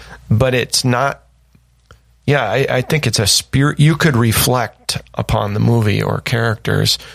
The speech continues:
throughout. So with that, Paul, Father Paul, themes or, or things that kind of come from you as you think about this movie that you watched, what jumps out at you and kind of impacts you,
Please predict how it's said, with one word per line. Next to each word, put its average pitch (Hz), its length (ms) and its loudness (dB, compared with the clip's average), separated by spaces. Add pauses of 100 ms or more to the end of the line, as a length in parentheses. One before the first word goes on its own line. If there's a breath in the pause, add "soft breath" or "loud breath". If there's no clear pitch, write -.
(200 loud breath)
throughout. 110 580 -2
So - 200 0
with 143 240 0
that, 156 480 -2
Paul, 139 280 0
Father 127 300 -2
Paul, 139 360 0
themes 156 520 4
or, 113 260 0
or 117 200 0
things - 580 -2
that 135 220 0
kind 139 180 2
of 117 100 -4
come 139 220 0
from 117 240 0
you 123 180 4
as 107 160 2
you 123 140 4
think 147 460 0
about 113 520 -4
this 110 280 0
movie 123 300 2
that 107 200 -2
you 117 120 2
watched, 107 440 -2 (240 loud breath)
what 190 160 0
jumps 202 400 0
out 135 260 0
at 107 280 0
you 110 160 2
and 104 100 0
kind 113 160 -2
of 101 200 -8
impacts 131 680 0
you, 107 360 0